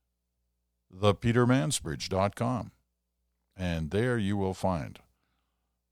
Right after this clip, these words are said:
uh, a variety of goodies, including podcasts dating back to a year ago now when we started with election coverage on a daily basis through the election of the fall of twenty nineteen. Then we went,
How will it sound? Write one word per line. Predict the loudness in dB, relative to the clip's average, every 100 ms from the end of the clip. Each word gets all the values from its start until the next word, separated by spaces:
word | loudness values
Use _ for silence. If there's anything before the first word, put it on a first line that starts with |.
| _ _ _ _ _ _ -6
uh, | -2 0 -2 -2
a | -2
variety | 0 0 0 0 -4 -6
of | -6
goodies, | -8 -8 -8 -8 -8 -10 _ _ _ _ _ _ _ _
including | -8 -2 0 2 2 -2 -6 -18 _ _ _ _
podcasts | 0 0 0 -2 -2
dating | -2 -2 -2
back | -2 -4 -4 -6
to | -6 -6 -8 -10 -8
a |
year | -4 -2 -2
ago | -4 -6
now | -6 -8 -8
when | -8 -8
we | -6
started | -6 -4 -2 -4 -6
with | -6 -8 -12 -14 -4
election | -2 -2 -6
coverage | -8 -8 -10 -12
on | -10
a | -6
daily | -4 -2 -2 -4 -8 -8
basis | -6 -4 -6 -8
through | -8 -8 -8 -12 _ _ _ _ _ _ _ _ _ _ -6
the |
election | 0 0 0 -4
of | -4
the | -4
fall | -4 -2 -4
of | -6 -12
twenty | -8 -6 -4
nineteen. | -6 -6 -4 -2 0
Then | 0 -2
we | -4
went, | -4 -8 -10